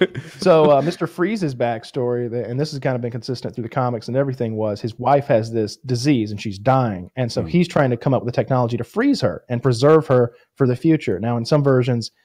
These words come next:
Speaker 2: he does successfully freeze her, but he hasn't quite figured out yet how to thaw her back out. And in some others, she dies during the process.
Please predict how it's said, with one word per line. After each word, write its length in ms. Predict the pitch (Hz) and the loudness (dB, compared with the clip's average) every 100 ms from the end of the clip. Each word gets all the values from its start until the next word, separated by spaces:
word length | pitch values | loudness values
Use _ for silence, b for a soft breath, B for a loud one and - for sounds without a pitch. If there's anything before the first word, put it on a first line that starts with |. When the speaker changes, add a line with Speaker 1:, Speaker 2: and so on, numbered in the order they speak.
| _ | _
Speaker 2:
he 140 | 131 | -2
does 280 | 117 139 139 - | 4 4 4 0
successfully 400 | 135 135 131 113 | 0 2 2 -4
freeze 300 | 151 143 131 | 0 0 0
her, 100 | 110 | -2
but 160 | 113 | -2
he 80 | 127 | -4
hasn't 400 | 113 135 147 - | 2 2 2 -6
quite 360 | - 139 117 - | -2 -2 -2 -2
figured 240 | 131 123 | -2 2
out 200 | 117 - | 0 0
yet 160 | 117 120 | -4 -4
how 100 | 107 | -6
to 120 | 101 - | -6 0
thaw 140 | 117 | 2
her 100 | 113 | 2
back 300 | 110 98 98 | 0 -6 -2
out. 340 | 127 110 90 - _ _ _ _ - | 0 0 -4 -12 _ _ _ _ -2
And 140 | 139 131 131 | 0 0 -2
in 100 | 127 | -2
some 160 | 147 | 4
others, 340 | 190 165 135 - | 8 8 6 2
she 220 | - 131 | -2 2
dies 360 | 123 127 120 113 | 4 4 2 0
during 180 | 120 | -2
the 80 | 110 | -4
process. 680 | - 135 123 - 95 82 - | 0 2 2 0 -8 -10 -14